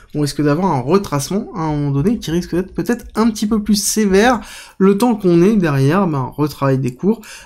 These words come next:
avec un retour au-dessous, au-dessus, pardon, de niveaux importants comme ici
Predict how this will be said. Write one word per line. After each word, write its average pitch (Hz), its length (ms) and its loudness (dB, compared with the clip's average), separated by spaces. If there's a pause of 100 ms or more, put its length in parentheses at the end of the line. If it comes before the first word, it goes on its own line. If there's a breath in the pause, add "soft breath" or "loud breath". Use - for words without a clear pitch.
(120 loud breath)
avec 170 480 2
un 143 100 -4
retour 170 540 0
au-dessous, 160 580 0
au-dessus, 170 460 0
pardon, 185 260 0
de 170 160 2
niveaux 165 480 0
importants 143 440 -6
comme 143 260 -6
ici 202 280 -4